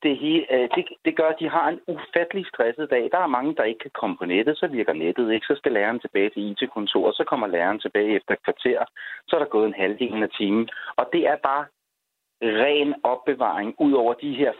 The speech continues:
flytte frem og tilbage fag, altså hvor vi går ned og har musik, eller vi går ned og har håndværk og design og går tilbage igen. Ja, der har vi noget, noget aktivitet, hvor der måske sker noget. Men hvad en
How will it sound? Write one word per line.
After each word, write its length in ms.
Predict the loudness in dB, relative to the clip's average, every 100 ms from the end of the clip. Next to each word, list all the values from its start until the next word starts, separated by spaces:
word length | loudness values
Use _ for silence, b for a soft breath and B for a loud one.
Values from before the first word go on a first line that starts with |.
| -2
flytte 280 | -2 0 -4
frem 180 | -6 -6
og 100 | -4
tilbage 440 | -6 -2 0 0 0
fag, 280 | -2 -4 -8 -8
altså 140 | -4
hvor 120 | -4
vi 80 | -4
går 140 | -4 -2
ned 180 | 0
og 120 | -2 -4
har 100 | -6
musik, 360 | -4 -2 -4 -4
eller 180 | -2 -2
vi 80 | 0
går 140 | 0
ned 140 | 0 2
og 140 | 0
har 280 | 0 -2 -4 _ _ _ _ _ -2
håndværk 380 | 0 0 0 0
og 100 | 0
design 460 | 0 0 0 -2
og 120 | -4 -2
går 80 |
tilbage 320 | -2 0 0 0
igen. 240 | 0 -4 -2
Ja, 240 | 2 2 0 -2
der 60 | -2
har 200 | 0 -2
vi 100 | -2
noget, 420 | 0 2 2 2
noget 300 | 2 4 2 0
aktivitet, 840 | -2 -4 -8 -8 -6 -2 -2 -2 -2
hvor 140 | 0
der 80 | 0
måske 220 | -4 -6
sker 320 | -4 0 2
noget. 340 | 2 0 0 -4 _ B B B -2
Men 200 | 0 2
hvad 140 | 2
en 100 | 0